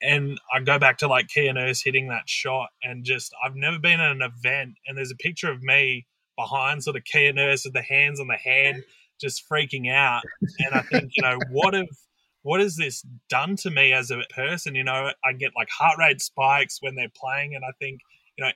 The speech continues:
Speaker 1: anyone who watches it and loves their W N B L sort of understands that emotion.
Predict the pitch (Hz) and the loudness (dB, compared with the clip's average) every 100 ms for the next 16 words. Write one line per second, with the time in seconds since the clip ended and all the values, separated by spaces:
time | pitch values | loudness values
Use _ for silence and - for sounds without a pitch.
0 | 139 156 156 139 131 135 120 127 131 - | 4 4 4 0 0 -4 -6 -6 -6 -8
1 | 127 135 120 117 _ _ _ _ _ 123 | -6 -4 -6 -8 _ _ _ _ _ -8
2 | 123 135 139 127 123 127 123 127 123 127 | 0 0 0 -2 -2 -2 -2 -2 -2 2
3 | 127 127 - 127 - 131 139 127 - 123 | 2 0 -2 -2 2 2 2 -2 0 0
4 | 123 123 120 123 123 120 139 - - 226 | 0 -2 2 2 2 -4 -4 -4 -4 -8